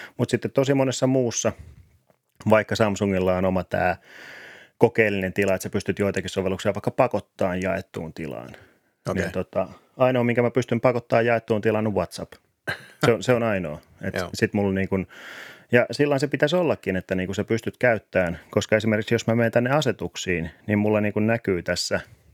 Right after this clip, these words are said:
Speaker 1: niinku se pää-, päänäkymä, ja sit kun mä klikkaan jonkun, niin se avaa sen ni-, niin sanotusti sivuvalikon auki. Niin silloin se on mun mielestä niinku järkevää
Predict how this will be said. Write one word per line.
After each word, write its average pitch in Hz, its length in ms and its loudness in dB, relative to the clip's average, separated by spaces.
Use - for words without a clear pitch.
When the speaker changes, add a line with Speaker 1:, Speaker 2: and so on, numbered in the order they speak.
Speaker 1:
niinku 90 200 -4
se 95 180 -8
pää-, 147 280 2
päänäkymä, 127 600 2
ja 110 100 -2
sit 110 160 4
kun 110 100 0
mä 101 80 0
klikkaan 98 440 0
jonkun, 90 280 -2
niin 87 60 -4
se 92 120 -2
avaa 90 300 0
sen 87 200 -4
ni-, 90 180 -8
niin 120 180 2
sanotusti 107 460 -2
sivuvalikon 90 640 0
auki. 76 400 -8
Niin 101 100 0
silloin 131 300 2
se 120 60 0
on 107 60 2
mun 104 100 -2
mielestä 101 180 -4
niinku 98 160 -4
järkevää 85 680 0